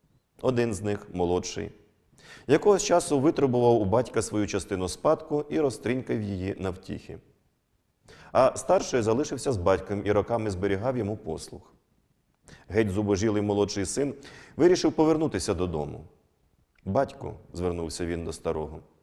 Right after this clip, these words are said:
«згрішив я перед небом і перед тобою, і вже недостойний зватися твоїм сином.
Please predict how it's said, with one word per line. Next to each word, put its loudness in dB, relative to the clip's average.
«згрішив 2
я 6
перед 4
небом 0
і -4
перед 0
тобою, 2
і 0
вже -2
недостойний -2
зватися 0
твоїм -6
сином. -6